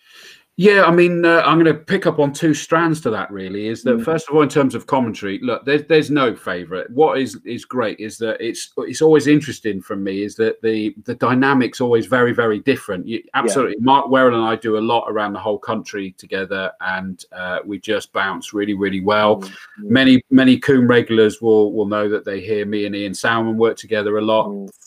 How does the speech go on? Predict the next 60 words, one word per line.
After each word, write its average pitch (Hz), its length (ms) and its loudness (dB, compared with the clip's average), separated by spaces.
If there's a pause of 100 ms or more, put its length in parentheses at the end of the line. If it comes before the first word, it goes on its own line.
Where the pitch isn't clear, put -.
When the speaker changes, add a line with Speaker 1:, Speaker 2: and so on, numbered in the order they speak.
Speaker 1:
Thoroughly 123 360 6
enjoy 98 260 -2
doing 95 180 -4
that. 98 220 -4
I 135 120 4
always 151 280 6
love 131 240 2
Ian 98 180 -2
because 107 300 -6
he's 113 220 -6
a, 113 200 -2 (720)
he's 131 160 0
an 131 80 -2
accountant. 123 640 -4 (480)
And 131 140 -2
he 143 160 6
is, 131 140 2
your 117 80 -2
stereotypical 156 800 2
accountant. 110 520 -4
And 127 120 -2
I 139 60 2
Speaker 2:
<laughs> - 20 0
That - 80 -4
Speaker 1:
hope 165 100 6
Speaker 2:
makes 165 140 2
Speaker 1:
that 151 60 0
Speaker 2:
sense. 147 300 2
I 139 40 8
didn't 151 160 4
know. 139 120 4 (240)
No, 160 180 4
Speaker 1:
Ian, 151 100 6
Speaker 2:
no, 160 180 4
no, 151 180 2
Speaker 1:
Ian, 156 120 6
Speaker 2:
no, 143 100 0
I 143 80 -2
Speaker 1:
if, - 100 -8 (100)
if 156 180 -6
you 160 120 2
watch 170 240 2
this 160 140 -6
back, 147 220 -6
that's 135 180 -10
meant 143 160 -6
in 135 60 -6
the 131 80 -6
best 151 260 -4
possible 143 320 -8
way. 120 160 -6
You 120 160 -10
know 135 200 -4
you're 127 240 -2
a 107 40 -4
good 110 200 -4
friend, 110 300 -6
but 120 180 -2
you 139 200 2
are. 120 340 2